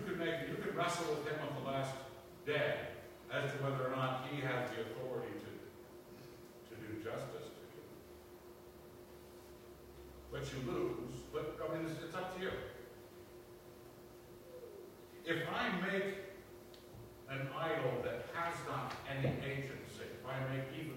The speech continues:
the true God, uh, the image of the true God, and he has no agency, no story, well, what has he done? And if everything he's done, I turn into a metaphor,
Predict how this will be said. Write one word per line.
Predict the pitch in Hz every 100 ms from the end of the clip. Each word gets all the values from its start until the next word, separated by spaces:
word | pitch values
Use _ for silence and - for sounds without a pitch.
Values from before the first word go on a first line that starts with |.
| 123
the | 123
true | - 156 -
God, | - - - - - - - -
uh, | - -
the | 143 170
image | 160 -
of | 127 -
the | -
true | 131 -
God, | - 117 - - - - -
and | 113 120
he |
has | 123 143 143
no | 131 127
agency, | 127 127 104 - - -
no | 110
story, | - - - -
well, | - - -
what |
has | - -
he |
done? | 254 - - - - - - - - - - - - - - - - - - - - -
And | 165
if | 185
everything | 240 240 202 -
he's | -
done, | 147 143
I | 147 139
turn | - -
into | 143 143
a |
metaphor, | 139 143 139 - -